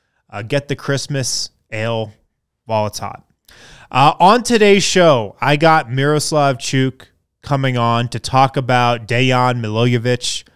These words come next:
who tragically passed away a couple days ago. Legendary Serbian player who won multiple gold medals for his country. Uh, legendary player at the club level in Serbia as well. He played a couple years for Partizan, which is one of the two teams in Belgrade, and,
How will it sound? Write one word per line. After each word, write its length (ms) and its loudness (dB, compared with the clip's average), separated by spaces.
who 460 -2
tragically 640 0
passed 420 -2
away 300 -2
a 80 -2
couple 340 -4
days 320 -4
ago. 420 -8
Legendary 720 2
Serbian 520 0
player 580 0
who 380 0
won 500 0
multiple 500 -2
gold 320 0
medals 400 0
for 160 -10
his 140 -10
country. 720 -8
Uh, 320 -10
legendary 680 0
player 720 -2
at 200 -8
the 80 -14
club 400 -2
level 320 0
in 100 -6
Serbia 500 -8
as 140 -14
well. 240 -8
He 160 -14
played 260 -12
a 40 -12
couple 320 -16
years 240 -10
for 100 -20
Partizan, 720 -6
which 140 -12
is 60 -10
one 200 -8
of 60 -12
the 60 -12
two 260 -8
teams 360 -10
in 120 -10
Belgrade, 600 -6
and, 260 -14